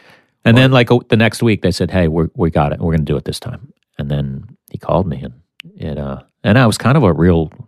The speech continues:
Speaker 1: I was surprisingly quick and wise-assy with him, considering I was eighteen and
Speaker 2: Yeah, you, like, um, you said something like that, you know, "That's how a pho-, a phone works."
Speaker 1: Well, he, for
Speaker 2: <laughs>
Speaker 1: some reason, he didn't hear the ring, which there was a ring, but he didn't hear it on his end. So he's like,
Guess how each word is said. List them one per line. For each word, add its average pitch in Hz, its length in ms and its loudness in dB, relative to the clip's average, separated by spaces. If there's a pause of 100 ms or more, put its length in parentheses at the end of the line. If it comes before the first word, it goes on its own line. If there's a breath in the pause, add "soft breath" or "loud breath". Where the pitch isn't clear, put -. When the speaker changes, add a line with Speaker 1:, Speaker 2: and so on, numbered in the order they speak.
(220)
Speaker 1:
I - 40 -2
was 80 100 -4
surprisingly 90 720 2 (440)
quick 87 320 0
and 76 140 0
wise-assy 73 600 0
with 69 180 -6
him, - 260 -8 (400 soft breath)
considering 82 420 0
I 71 80 2
was 69 120 0
eighteen 67 500 -4
and 65 200 -10 (580)
Speaker 2:
Yeah, 135 100 2
you, 131 200 2
like, 120 300 0
um, 104 500 2 (420)
you 113 100 -6
said 104 160 -10
something 113 180 -2
like 98 140 -2
that, 95 180 -6
you 101 80 0
know, 95 140 0
"That's 98 200 0
how 98 380 0
a 98 80 -6
pho-, 101 340 0
a 92 80 -4
phone 98 340 2
works." 110 180 6
Speaker 1:
Well, 147 100 6
he, 113 140 6
for 175 160 2
Speaker 2:
<laughs> - 120 2
Speaker 1:
some 196 140 2
reason, 151 220 2
he 131 120 4
didn't 147 160 2
hear 131 140 4
the 95 100 2
ring, 110 560 0
which - 340 0
there 92 120 4
was 98 180 4
a 135 60 2
ring, 143 580 0
but 110 140 2
he 110 180 2
didn't 101 160 4
hear 107 200 4
it 127 80 0
on 95 120 2
his 95 200 2
end. 120 260 2
So 101 100 0
he's 90 140 0
like, 85 180 0